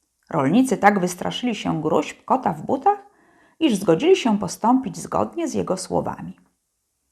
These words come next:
Kot pobiegł również na inne pole, gdzie żniwiarze ścinali zboże, i im także wydał podobne polecenie. I żniwiarze ze strachu postanowili posłuchać kota.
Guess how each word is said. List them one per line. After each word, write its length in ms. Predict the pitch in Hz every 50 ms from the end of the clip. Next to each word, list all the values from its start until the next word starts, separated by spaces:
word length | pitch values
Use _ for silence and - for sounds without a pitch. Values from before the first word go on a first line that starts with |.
| _ _ _ _
Kot 220 | - - 453 440 -
pobiegł 400 | - - 247 214 214 202 208 -
również 380 | 214 208 202 196 185 175 -
na 100 | 190 202
inne 380 | 196 - 180 170 170 170 170 -
pole, 420 | - - 175 202 240 302 381 - - - _ _ _ _ _ _ _
gdzie 260 | 175 175 165 175 165
żniwiarze 580 | 165 - 180 170 165 160 170 208 247 220 220 208
ścinali 460 | - - - 190 190 180 175 175 156
zboże, 580 | 160 160 165 165 196 233 240 254 277 311 330 - - _ _ _ _ _ _ _ _ _ _ _
i 200 | 311 339 339 381
im 160 | 392 392 359
także 420 | - - 254 262 262 208 226 220
wydał 280 | 208 202 185 190 175 175
podobne 500 | 175 170 160 160 156 160 165 170 165 165
polecenie. 720 | - - 156 160 160 - - - 170 - - - 78 - - - _ _ _ _ _ _ _ _ _ _ _ _ _ _ _ _ -
I 100 | 226 180
żniwiarze 540 | 156 170 170 165 170 247 277 277 262 240 196
ze 100 | 190 185
strachu 420 | - - - 262 269 262 - 240
postanowili 680 | - 220 214 - - 196 196 202 190 - 160 156 196 208
posłuchać 580 | - 240 - - 330 349 349 247 - - -
kota. 360 | - - - - - - -